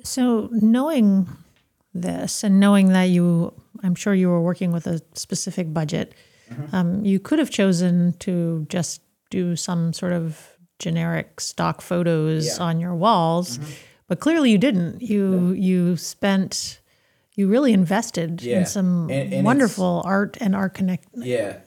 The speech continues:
Speaker 1: from Maine.
Speaker 2: It's, it gets more and more every time I do one, honestly. So In on Mount Desert, uh, was the first time I ever had any experience buying any art. And, um, there was a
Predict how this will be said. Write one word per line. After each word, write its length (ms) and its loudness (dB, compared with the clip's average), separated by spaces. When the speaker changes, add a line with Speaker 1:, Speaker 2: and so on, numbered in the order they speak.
Speaker 1:
from 300 -2
Maine. 420 0
Speaker 2:
It's, 180 -8
it 240 -2
gets 200 -4
more 220 -2
and 100 0
more 260 -2
every 200 -4
time 260 -4
I 60 -6
do 180 -4
one, 420 -6
honestly. 460 -4
So 460 -4
In 160 0
on 160 2
Mount 180 0
Desert, 520 -2
uh, 480 -4
was 200 -6
the 60 -6
first 320 -4
time 200 -4
I 80 -4
ever 160 -4
had 120 -2
any 220 -6
experience 500 -6
buying 400 -6
any 260 -8
art. 380 -10
And, 360 -4
um, 520 -4
there 140 -2
was 180 -2
a 220 -4